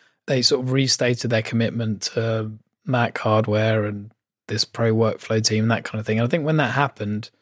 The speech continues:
I was kinda like, "Cool. Uh, yeah, if that's true and if we see the fruits of that, then great." And it's been a really slow drip of those things coming to ru-, fruition. Like,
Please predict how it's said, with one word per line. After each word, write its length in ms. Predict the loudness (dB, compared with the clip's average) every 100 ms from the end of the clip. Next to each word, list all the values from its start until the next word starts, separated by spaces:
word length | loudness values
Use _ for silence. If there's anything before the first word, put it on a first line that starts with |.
| _ _ _ _ -6
I 100 | -2
was 200 | 0 -2
kinda 200 | 0 2
like, 200 | 2 0
"Cool. 380 | 0 2 2 -2 _ _ _ _
Uh, 380 | -4 -2 -2 -6 -10 -2
yeah, 300 | 0 2 0 -2
if 160 | -2
that's 280 | 2 2 0
true 320 | -2 0 2
and 120 | 0 0
if 240 | -4 -2
we 160 | 0 2
see 240 | 2 0
the 100 | 0
fruits 340 | 2 2 0
of 60 | -2
that, 200 | -2 -2
then 160 | -4 2
great." 400 | 2 2 -2 -16 _ -2
And 460 | 0 2 0 -2 -8 _ _ _ _ _ _ _ -2
it's 200 | 0 0
been 180 | 0 0
a 60 |
really 400 | 4 4 4 0
slow 640 | 0 0 0 2 2 0 -2
drip 420 | 0 2 2 0
of 440 | 0 0 -4 -18 _ _ -4
those 280 | 0 0 0
things 460 | 0 2 2 0
coming 280 | 0 0 2
to 140 | 0 -2
ru-, 300 | 0 2 0 -4
fruition. 680 | -4 2 2 2 -2 -14 -14 -8
Like, 200 | -8